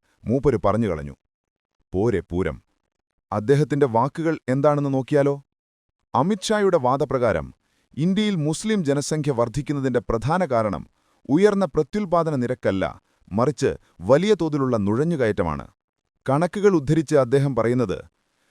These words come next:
രാജ്യത്ത് മുസ്ലിം ജനസംഖ്യ ഇരുപത്തിനാല് പോയിന്റ് ആറ് ശതമാനം വർദ്ധിച്ചപ്പോൾ ഹിന്ദു ജനസംഖ്യയുടെ വിഹിതത്തിൽ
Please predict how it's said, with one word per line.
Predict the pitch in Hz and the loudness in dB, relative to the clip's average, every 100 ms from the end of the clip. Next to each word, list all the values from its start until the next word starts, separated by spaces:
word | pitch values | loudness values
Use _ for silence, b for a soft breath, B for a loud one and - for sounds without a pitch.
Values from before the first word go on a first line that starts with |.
| - | -4
രാജ്യത്ത് | 113 151 185 190 | 0 2 2 0
മുസ്ലിം | 165 147 - 208 202 | 0 -2 -2 -2 0
ജനസംഖ്യ | 143 151 165 147 143 135 - | 0 0 -2 -2 0 0 0
ഇരുപത്തിനാല് | 117 160 196 202 180 170 165 | -2 0 0 0 -2 0 -2
പോയിന്റ് | 143 147 139 | 0 -2 0
ആറ് | 120 151 190 | 0 0 0
ശതമാനം | 151 139 131 131 | -2 -2 -2 0
വർദ്ധിച്ചപ്പോൾ | 101 101 139 135 123 156 - _ _ _ _ | -2 -2 -4 -4 -2 -2 -6 _ _ _ _
ഹിന്ദു | 156 196 220 | 0 2 2
ജനസംഖ്യയുടെ | 202 147 147 151 143 143 131 | 0 0 0 -2 -2 0 0
വിഹിതത്തിൽ | 107 104 131 143 165 | 0 0 -2 -2 -8